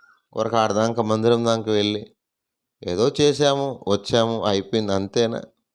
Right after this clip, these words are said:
అటు ఎప్పుడైతే ఇలా నువ్వు నిజమైన ఉపవాసం చేస్తావో, దేవునికి ఇష్టమైన ఉపవాసం చేస్తావో, అప్పుడు నువ్వు, నీ వెలుగు వేకో చుక్క వలె ఉంటు-,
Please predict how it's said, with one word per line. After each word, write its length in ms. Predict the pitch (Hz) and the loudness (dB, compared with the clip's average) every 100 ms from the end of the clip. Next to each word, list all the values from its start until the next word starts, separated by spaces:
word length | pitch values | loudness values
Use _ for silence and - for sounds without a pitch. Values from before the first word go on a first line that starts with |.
| _ _ _ _ _ _ _ _ _ _ _ _ _ _ _ - | _ _ _ _ _ _ _ _ _ _ _ _ _ _ _ -12
అటు 160 | 104 | -2
ఎప్పుడైతే 420 | 101 - 120 135 156 | -2 2 0 2 0
ఇలా 140 | 135 | 2
నువ్వు 540 | 120 110 98 87 87 - _ _ _ _ 92 | 2 0 -2 -6 -12 -20 _ _ _ _ -8
నిజమైన 500 | 90 104 120 147 156 | -2 0 2 2 2
ఉపవాసం 680 | 123 101 110 127 123 127 110 | 0 0 2 2 0 -4 -2
చేస్తావో, 840 | 92 101 - 107 92 92 104 - - _ _ _ _ _ _ | -2 -2 -2 0 0 0 -2 -6 -16 _ _ _ _ _ _
దేవునికి 540 | 87 101 117 147 170 156 | -2 2 2 2 -2 -4
ఇష్టమైన 460 | - 135 127 127 | -2 -2 0 2
ఉపవాసం 680 | 110 101 95 107 117 123 113 - | 0 0 2 2 2 0 -4 -2
చేస్తావో, 800 | 98 98 110 95 87 85 82 - _ _ _ _ _ _ _ - | -2 -2 -2 0 0 -4 -8 -14 _ _ _ _ _ _ _ -10
అప్పుడు 320 | 92 92 90 87 85 82 - - _ _ _ _ _ _ - | -6 -2 0 0 -2 -6 -14 -20 _ _ _ _ _ _ -10
నువ్వు, 600 | 95 95 90 90 85 - | -4 -2 -2 -4 -10 -10
నీ 200 | 98 101 | -2 0
వెలుగు 380 | 95 107 127 131 | 2 2 2 0
వేకో 420 | 101 110 117 143 | 2 2 2 -2
చుక్క 280 | 135 123 - | -4 -4 0
వలె 240 | 113 107 | 2 4
ఉంటు-, 460 | 101 95 - 101 - | 2 0 -4 -10 -8